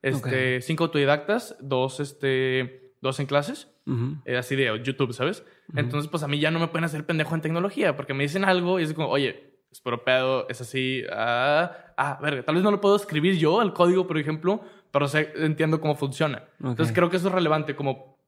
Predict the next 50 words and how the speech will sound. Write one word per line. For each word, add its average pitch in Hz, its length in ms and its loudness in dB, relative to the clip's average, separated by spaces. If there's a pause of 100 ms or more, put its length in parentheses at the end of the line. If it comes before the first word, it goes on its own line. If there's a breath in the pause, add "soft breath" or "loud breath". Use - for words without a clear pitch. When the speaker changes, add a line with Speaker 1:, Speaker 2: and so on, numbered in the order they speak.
Speaker 1:
no 160 460 -2
tienes 190 180 0
que 185 80 -10
ser 170 80 -2
especialista 156 540 -2
en 170 80 0
todo, 165 320 2
puedes 151 160 0
tener 147 160 -2
gente 151 240 -2
para 147 160 -2
hacerlo. 165 500 -2
Speaker 2:
Para 123 140 -2
entender. 117 340 0
Speaker 1:
Ma-, 131 280 2
ajá, 156 360 2
pero 143 160 -4
tienes 175 240 0
que 190 80 -6
tener 175 180 0
un 185 80 4
entendimiento 160 720 0
de 151 120 2
cómo 147 220 -2
se 143 120 -4
hace, 135 180 -6
si 135 140 -6
no... 143 360 0 (300 loud breath)
Ni 151 80 -2
siquiera 151 300 2
vas 160 140 2
a 143 100 -10
poder 143 160 2
como 143 300 -2
guiar 151 380 2
correctamente 143 580 0
hacia 135 120 -4
la 120 80 -4
visión 131 220 -6
que - 80 -18
quieres 123 260 -6
guiar, 110 160 -2
¿sabes? 131 200 -6
Speaker 2:
Chingón. 120 260 -6 (140)
Pues - 120 -20
te 147 80 2
interrumpí. 135 520 2 (640)
Speaker 1:
Ah, 175 100 6
mira. 156 220 2
<laughs> 202 440 2